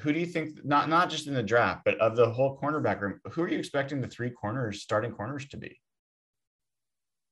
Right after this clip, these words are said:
I, I'll tell you, I, I went out with, I think Trey Brown's gonna come back healthy enough that he's gonna grab one of those spots. And I just loved what I s-, I, like,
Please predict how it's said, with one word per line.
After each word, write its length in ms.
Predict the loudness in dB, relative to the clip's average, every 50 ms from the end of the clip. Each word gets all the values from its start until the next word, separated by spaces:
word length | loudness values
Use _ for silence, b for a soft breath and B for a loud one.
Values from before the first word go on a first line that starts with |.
| _ _ _ _ _ 2
I, 200 | 2 2 2 0 2
I'll 160 | 4 4 6
tell 200 | 6 8 6 8
you, 200 | 8 6 4 2 2
I, 300 | 4 6 6 6 4 4
I 300 | 4 6 8 8 8 8
went 240 | 8 6 4 4 4
out 240 | 4 4 4 4 4
with, 280 | 6 6 6 6 4 2 -2 2
I 140 | 2 2 4
think 280 | 2 0 0 -2 -2
Trey 200 | 0 0 2 2
Brown's 480 | 4 4 4 4 4 2 2 0 0 0
gonna 160 | -2 -2 -2
come 180 | -2 -2 -2 0
back 240 | 0 0 0 0
healthy 260 | -2 -2 -2 -2 -2 -4
enough 220 | -4 -4 -6 -6
that 100 | -8 -8
he's 160 | -8 -8 -6
gonna 160 | -4 -2 -4
grab 320 | -2 -2 -2 -2 -2 -2 -4
one 140 | -6 -6 -6
of 80 | -6
those 180 | -6 -6 -6 -8
spots. 480 | -10 -8 -8 -6 -6 -8 -10 -12 -14 -8 -4
And 80 | 0
I 100 | 2 2
just 160 | 2 0 -2
loved 380 | -2 0 2 4 4 2 0 -2
what 160 | -2 -2 -2 -2
I 60 | -4
s-, 160 | -6 -6 -4 0
I, 120 | 2 4
like, 280 | 4 4 4 2 0